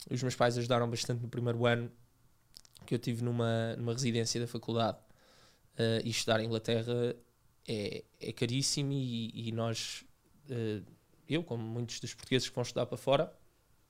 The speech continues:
fazem, têm um, um financiamento do Estado inglês. Depois, ao fim dos três anos de curso, ou mesmo com o mestrado,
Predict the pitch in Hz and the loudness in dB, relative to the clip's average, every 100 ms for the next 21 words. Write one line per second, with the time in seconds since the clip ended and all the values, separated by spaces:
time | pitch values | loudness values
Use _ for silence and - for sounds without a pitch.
0 | _ - - 123 123 123 131 131 127 - | _ -14 0 4 4 4 2 2 -2 -12
1 | - - - 117 123 123 123 120 - 123 | -20 -8 0 0 2 0 -2 -4 -6 -6
2 | 120 117 117 120 - 127 127 131 127 - | -4 -4 -6 -6 -2 0 2 0 -2 -2
3 | - 120 120 117 107 - _ - _ _ | 0 0 0 -2 -4 -10 _ -20 _ _
4 | _ - _ - - - 117 120 117 131 | _ -20 _ -20 -8 0 2 2 0 0
5 | 123 120 120 - 123 123 127 131 - 151 | -2 -4 -6 -2 0 0 0 -4 -2 -2
6 | 139 - 123 135 123 117 120 123 123 131 | -2 -4 -4 -2 0 0 -2 -2 0 0
7 | - 185 202 | 2 2 0